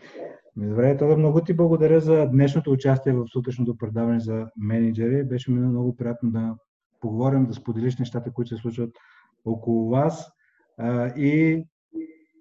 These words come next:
високия, всъщност, ключа към това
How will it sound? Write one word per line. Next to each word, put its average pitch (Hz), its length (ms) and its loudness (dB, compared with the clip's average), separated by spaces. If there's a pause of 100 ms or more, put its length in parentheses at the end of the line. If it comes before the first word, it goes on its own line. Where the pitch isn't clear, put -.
(320)
високия, 151 720 2
всъщност, - 800 -6 (680)
ключа 143 540 4
към 143 420 2
това 135 520 0